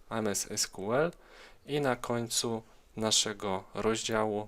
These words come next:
dowiesz się, jak skonfigurować i uruchomić nierelacyjną bazę danych, która jest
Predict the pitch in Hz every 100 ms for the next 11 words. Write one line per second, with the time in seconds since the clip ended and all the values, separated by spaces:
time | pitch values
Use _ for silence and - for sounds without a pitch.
0 | - 95 110 110 104 - - 98 101 -
1 | - - - 107 120 117 - - 113 110
2 | - 110 104 104 104 104 101 101 - 113
3 | 110 104 - 104 101 98 - 104 101 95
4 | 95 - 101 95 92 - - - - -
5 | - - - 101 - 95 92 107 104 98
6 | - - - - - - - - _ -
7 | - _ - _ _ _ _ - _ -
8 | - - - 113 104 98 98 98